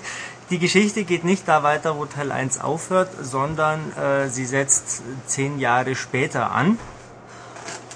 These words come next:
Ähm, es ist natürlich immer noch dieselbe, ähm, marode Unterwasserstadt Rapture, ähm, in der immer noch die, ähm, genmutierten Splicer rumrennen, wo es immer noch dieselben, äh,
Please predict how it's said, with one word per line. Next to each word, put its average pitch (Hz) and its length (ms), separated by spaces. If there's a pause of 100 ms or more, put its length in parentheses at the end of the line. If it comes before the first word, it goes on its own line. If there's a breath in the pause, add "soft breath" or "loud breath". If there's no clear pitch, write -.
Ähm, 151 240
es 131 140
ist 185 100
natürlich 185 400
immer 175 180
noch 165 160
dieselbe, 151 460 (240)
ähm, 147 720
marode 143 460
Unterwasserstadt 139 920
Rapture, 190 500 (340 loud breath)
ähm, 151 440
in 147 140
der 135 200
immer 175 260
noch 165 340 (160)
die, 147 340
ähm, 139 680 (240)
genmutierten 143 680
Splicer 175 600
rumrennen, 156 720 (100)
wo 131 140
es 135 100
immer 143 180
noch 135 200
dieselben, 135 640
äh, 127 40